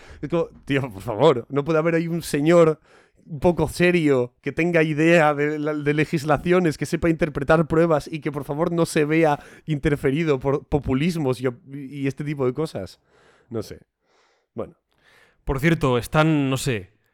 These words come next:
Speaker 2: están taladrando la pared para colgar las meninas al lado de mi casa.
Speaker 1: <laughs>
Speaker 2: No sé si,
Speaker 1: Yo no
Speaker 2: no
Speaker 1: lo
Speaker 2: sé si
Speaker 1: escucho.
Speaker 2: repercutirá.
Speaker 1: Yo no lo escucho.
Speaker 2: Bueno.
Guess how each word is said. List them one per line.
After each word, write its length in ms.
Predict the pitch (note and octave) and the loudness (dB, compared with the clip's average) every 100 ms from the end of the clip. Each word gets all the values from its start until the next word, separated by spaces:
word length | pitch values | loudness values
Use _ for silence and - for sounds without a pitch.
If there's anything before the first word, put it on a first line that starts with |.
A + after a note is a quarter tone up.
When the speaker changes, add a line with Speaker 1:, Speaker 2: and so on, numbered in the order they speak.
| _ - | _ -20
Speaker 2:
están 380 | A2+ - C#3+ C#3+ | -18 -8 -6 -4
taladrando 640 | C#3 C3 C3+ C3+ B2+ B2 | 2 4 4 4 2 2
la 140 | A#2 | 2
pared 260 | A2 A#2 C#3 - | 0 -2 -4 -4
para 180 | A#2+ A2+ | -4 -2
colgar 640 | A2 G#2+ A#2 A2 G#2 F#2+ | -2 0 0 0 -6 -10
las 200 | G#2+ G#2 | -8 -6
meninas 500 | A#2+ A#2 C3+ E3 D#3+ | -4 -2 0 0 -4
al 140 | A2+ A2+ | -6 -4
lado 180 | A2+ A2+ | -2 0
de 100 | G#2+ | -2
mi 60 | |
casa. 300 | G#2+ A#2 A#4+ A4 | -2 -4 -4 -6
Speaker 1:
<laughs> 40 | - _ _ _ _ - | -14 _ _ _ _ -12
Speaker 2:
No 220 | A#2 C3 | -4 -4
sé 140 | C3 | -4
si, 680 | C3+ C#3 B2 A2 G2+ F#2 F2+ | -6 -6 -6 -6 -8 -10 -8
Speaker 1:
Yo 100 | F2+ | 0
no 80 | F#3 | 4
Speaker 2:
no 60 | A#3 | 4
Speaker 1:
lo 40 | |
Speaker 2:
sé 80 | C3+ | 4
si 60 | E3 | 0
Speaker 1:
escucho. 200 | C3 A2 | 0 -2
Speaker 2:
repercutirá. 680 | A#2 A#2 A2+ A#2+ G#2+ G2+ F#2+ | 0 -2 -2 -6 -4 -6 -6
Speaker 1:
Yo 100 | C3+ | -4
no 80 | D3 | -4
lo 40 | |
escucho. 400 | G2+ B2+ - E2+ - | -6 -10 -14 -18 -12
Speaker 2:
Bueno. 240 | G#2+ F2+ | -12 -12